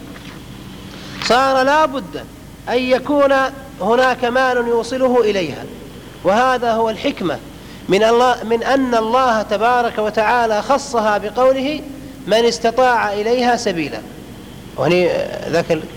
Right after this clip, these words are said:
حاطة في قوسين، الظاهر ن-، نضعها آية كما هي، "من استطاع إليه سبيلا"، لنلاحظ كاتب "من استطاع إليها سبيلا"، وضعها في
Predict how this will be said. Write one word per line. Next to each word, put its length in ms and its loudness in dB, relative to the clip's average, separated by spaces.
حاطة 260 0
في 140 0
قوسين، 540 2
الظاهر 300 2
ن-، 260 -2
نضعها 500 0
آية 120 -2
كما 300 -4
هي، 100 -8
"من 100 0
استطاع 460 0
إليه 220 -4
سبيلا"، 340 -10
لنلاحظ 400 2
كاتب 260 -4
"من 60 -4
استطاع 340 -2
إليها 180 2
سبيلا"، 400 2
وضعها 500 0
في 80 -4